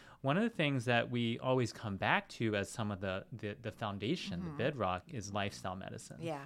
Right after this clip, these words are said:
Speaker 1: is
Speaker 2: right.
Speaker 1: lifestyle. And, um, and we know, we know even, like, I know you've seen a lot of complicated patients here, a lot of complicated cases.
Speaker 2: Mm-hmm.
Speaker 1: Sometimes even those cases come back to lifestyle.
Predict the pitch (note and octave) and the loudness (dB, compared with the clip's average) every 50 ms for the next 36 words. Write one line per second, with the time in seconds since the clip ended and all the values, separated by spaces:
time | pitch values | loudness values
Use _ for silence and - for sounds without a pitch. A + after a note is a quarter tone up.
0 | D3+ - A2 F#2 D#3+ - - - - - - - - - - - - - - - | -6 -6 -6 -2 0 0 0 -2 -2 -6 -10 -10 -10 -10 -12 -14 -20 -20 -20 -20
1 | - - - - - - - C#3+ C3+ C3 B2+ B2 A#2+ A2+ A#2+ A#2 A#2 A2+ A#2+ - | -18 -18 -18 -16 -16 -8 -2 2 4 4 4 4 4 4 6 6 6 4 2 2
2 | C3+ B2+ B2 B2 C3+ C#3+ D#3+ D#3+ E3 C#3+ C#3 C#3+ D3 C#3 C3+ B2+ A#2+ B2 A2+ A2 | 0 2 4 4 4 4 4 2 2 2 4 4 6 6 4 4 4 2 2 2
3 | G#2+ G2+ - A2 G#2+ G#2+ G#2+ F#2+ G#2 - - A2 G#2 G2 F#2+ F2+ F#2 - - A#2 | 2 0 0 0 0 0 0 -2 -4 -4 -4 -4 -2 -2 -2 -2 -4 -4 -2 -4
4 | G#2 A2 G#2 - - G#2+ G2+ G2 F#2+ F#2 - - - F3 F3 - - D#3+ C#3+ - | -2 -4 -4 -4 -4 -2 -2 -2 -4 -6 -8 -6 -4 -4 -2 -2 -2 -4 -4 -2
5 | - C3 A#2 A2+ G#2 A2 - - - G#2+ - - - G2+ F#2+ - - C3+ B2+ B2+ | -2 0 2 2 2 0 0 -4 -4 -6 -4 -2 -4 -4 -4 -4 -2 -2 -2 -2
6 | - - A#2+ A2+ A2+ A2 - - - - G3 G3 E3 D#3+ F#3 E3+ D#3+ - G#3 B3+ | 0 0 2 2 2 0 -2 -6 -10 -8 -6 -6 -6 -6 -6 -2 2 4 4 4
7 | C4 C4 A#3+ E3+ B2 C3 C3+ C3 G#2+ F#2+ F#2+ A2+ F#3 - - - F#3+ D#3 B2+ - | 4 2 2 4 4 2 0 0 0 0 0 0 0 -2 -4 -4 -4 -4 -4 -4
8 | G2 - - - A2+ G#2 G2 F2+ F#2+ F#2 F2 - _ - - G2+ F2 F2 F#2+ C3+ | -6 -6 -6 -4 -4 -2 0 2 2 0 0 -2 _ -8 -8 -6 -4 -2 -2 -4
9 | - - - - - - - - - A#2+ | -4 -6 -8 -8 -8 -8 -8 -8 -10 -10